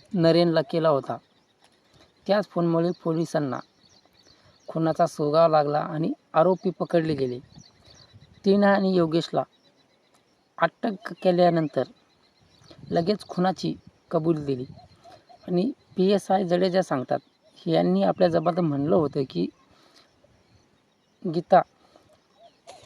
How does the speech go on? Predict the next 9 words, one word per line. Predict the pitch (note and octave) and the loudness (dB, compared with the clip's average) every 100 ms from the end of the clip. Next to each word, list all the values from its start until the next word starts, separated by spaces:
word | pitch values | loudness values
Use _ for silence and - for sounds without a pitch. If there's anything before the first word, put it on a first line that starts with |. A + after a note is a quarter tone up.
| - - - | -20 -20 -10
टीनाबाबत | F#3+ F3+ F#3 E3+ D#3+ D3+ C#3 _ _ _ _ _ - - | -2 0 2 4 4 4 -4 _ _ _ _ _ -18 -4
जबाब | E3+ F3 - | 0 2 2
टाकत | D3+ F#3+ E3 | 0 2 0
होते | C#3+ D3+ | -2 -4
आणि | D#3 D#3 - - | -4 -6 -6 -2
टीना | F3 E3 - - _ _ - - _ - | 2 2 -2 -12 _ _ -20 -20 _ -4
योगेशला | E3 D#3+ E3+ - F3 F3+ - | -2 -2 -4 0 0 0 -4
असलेले | D3+ - F3+ E3 | -6 -4 -2 0
होते | D3 E3+ | -2 -2